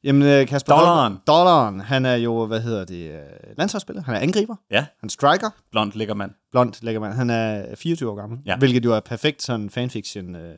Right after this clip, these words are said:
Speaker 2: Præcis, alder.
Speaker 1: alder.
Speaker 2: Ja.
Speaker 1: Og en rigtig lyshåret, øh, Flonheimer.
Speaker 2: Ja. Og, øh, jeg kan huske, at vi var ude at se kampen. Vi
Speaker 1: Ja.
Speaker 2: sidder på anden række, hvilket
Speaker 1: Ja,
Speaker 2: er ret
Speaker 1: vi
Speaker 2: sindssygt.
Speaker 1: sad meget tæt på.
Speaker 2: Vi sad meget tæt på. Øh, og så, øh, på et tidspunkt, så kommer, øh,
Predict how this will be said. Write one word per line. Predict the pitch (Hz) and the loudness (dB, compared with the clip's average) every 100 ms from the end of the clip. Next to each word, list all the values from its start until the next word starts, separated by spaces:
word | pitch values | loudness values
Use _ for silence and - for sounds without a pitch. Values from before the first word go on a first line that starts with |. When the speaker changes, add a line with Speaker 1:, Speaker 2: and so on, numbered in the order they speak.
| - | -4
Speaker 2:
Præcis, | 104 101 - 101 | -4 -4 -8 -2
alder. | 127 | 0
Speaker 1:
alder. | 117 98 | 0 -2
Speaker 2:
Ja. | 95 92 _ - _ _ _ | -6 -8 _ -20 _ _ _
Speaker 1:
Og | 113 117 | -2 0
en | 123 | 2
rigtig | 131 190 - 190 165 | 0 -2 -4 -4 -4
lyshåret, | 196 202 175 139 123 | -6 -6 -4 -2 -4
øh, | |
Flonheimer. | 143 156 147 139 143 110 | -4 -6 -6 -8 -8 -4
Speaker 2:
Ja. | 120 - _ _ _ _ _ - | -4 -4 _ _ _ _ _ 0
Og, | 127 117 | 2 2
øh, | 104 101 95 - - - - - | 0 -2 -6 -12 -18 -20 -20 -6
jeg | 127 | -4
kan | 123 | 0
huske, | 147 143 | -2 -2
at | 113 | -4
vi | 123 | -2
var | |
ude | 139 | 0
at | 135 | 0
se | 185 | -2
kampen. | - 151 - 98 _ _ - | -2 -6 -6 -18 _ _ -2
Vi | 127 | 0
Speaker 1:
Ja. | |
Speaker 2:
sidder | 151 147 | 4 2
på | - | 2
anden | 110 123 156 | 0 0 -2
række, | 98 95 107 | -4 -6 -8
hvilket | 110 113 | -6 2
Speaker 1:
Ja, | 143 | 4
Speaker 2:
er | 131 | 4
ret | |
Speaker 1:
vi | 120 | 2
Speaker 2:
sindssygt. | - 131 117 | 2 0 2
Speaker 1:
sad | 139 | 4
meget | 139 151 | 6 4
tæt | 139 120 | 2 -4
på. | 113 | -4
Speaker 2:
Vi | |
sad | 104 131 | 2 4
meget | 131 131 | 4 2
tæt | 123 - | 0 -4
på. | 98 _ _ _ _ - | -12 _ _ _ _ -2
Øh, | 117 104 104 95 95 - _ | 2 2 0 -4 -6 -12 _
og | 123 | -4
så, | - 165 139 | 2 4 6
øh, | 107 | 4
på | - | 0
et | 123 | 0
tidspunkt, | 170 - 123 | 0 -2 -6
så | 139 | -6
kommer, | - 123 117 101 | -4 -2 0 -2
øh, | 95 | -4